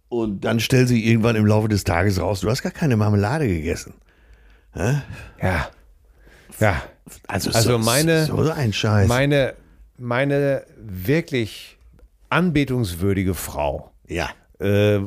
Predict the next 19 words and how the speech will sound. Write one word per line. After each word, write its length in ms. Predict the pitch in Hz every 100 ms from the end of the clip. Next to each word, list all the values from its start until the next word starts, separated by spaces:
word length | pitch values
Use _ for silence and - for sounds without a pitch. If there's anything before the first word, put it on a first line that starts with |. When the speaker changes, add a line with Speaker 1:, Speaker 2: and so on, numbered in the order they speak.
| 80 -
Speaker 2:
wo 180 | 101 117
neulich 400 | 110 170 220 156
wieder 180 | 131 160
übrigens, 600 | 139 156 156 143 - -
äh, 300 | - 120 120
Menschen 440 | 117 131 180 - 127
wieder 440 | 131 143 135 143
unter 240 | 147 139 104
ein 140 | 123
Foto 760 | - 139 190 196 156 156 156 139
von 200 | 151 127
ihr 220 | 160 160
und 120 | 151
mir 200 | 127 151
bei 120 | 127 117
Instagram 1000 | 147 175 - 127 107 104 110 143 156 131
drunter 380 | 123 147 185 123
geschrieben 500 | 117 - 104 110 117
haben, 280 | 110 139